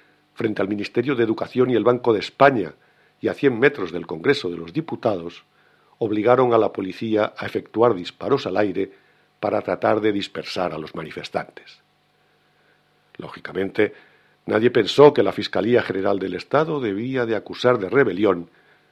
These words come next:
ni a Jon Manteca ni a nadie de los que allí la liaron. En mis tiempos ya nos enseñaban en segundo de Derecho que la interpretación en derecho penal no puede ser creativa, extensiva o imaginativa,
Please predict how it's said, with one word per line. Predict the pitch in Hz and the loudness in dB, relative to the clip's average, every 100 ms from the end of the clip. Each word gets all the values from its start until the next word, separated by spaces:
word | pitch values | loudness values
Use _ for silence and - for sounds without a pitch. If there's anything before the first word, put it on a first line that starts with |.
| - | -6
ni | 113 | -2
a | 98 | 2
Jon | 123 131 | 2 2
Manteca | 90 80 - 95 95 87 - _ _ _ | 0 -4 -4 -2 -2 -6 -8 _ _ _
ni | 107 98 | -6 -4
a | |
nadie | 95 104 92 95 95 | 2 2 2 -2 -6
de | |
los | 82 82 | -6 -10
que | - | -12
allí | 80 87 | -10 -8
la | 80 76 | -8 -8
liaron. | 73 - - _ _ _ _ _ _ _ _ _ _ _ _ _ _ _ _ | -8 -10 -12 _ _ _ _ _ _ _ _ _ _ _ _ _ _ _ _
En | 107 | -6
mis | 101 | -4
tiempos | - 151 160 180 - _ _ _ _ _ _ _ | 2 2 2 0 -2 _ _ _ _ _ _ _
ya | 113 143 | 2 4
nos | 139 | 4
enseñaban | 127 123 123 156 143 | 0 2 2 2 2
en | 113 | 0
segundo | - 113 123 107 | 0 -2 -2 0
de | 101 | 2
Derecho | 117 170 - - | 0 -2 -8 -4
que | 113 | -2
la | |
interpretación | 104 104 101 110 104 101 160 147 | -2 -4 -4 -4 -4 -4 -4 -2
en | |
derecho | 123 107 104 - | -2 -4 -4 -4
penal | 117 180 180 _ _ _ _ | -2 -2 -4 _ _ _ _
no | 131 143 | -2 2
puede | 147 127 | 2 2
ser | 113 - | 0 -2
creativa, | 104 101 98 165 180 180 135 | 0 2 2 -2 -6 -4 -6
extensiva | 131 - 110 101 - 175 170 160 147 | -8 -4 -2 -2 -4 -4 0 0 2
o | 135 | 2
imaginativa, | 123 120 - 123 117 160 110 | 2 0 0 -2 0 2 0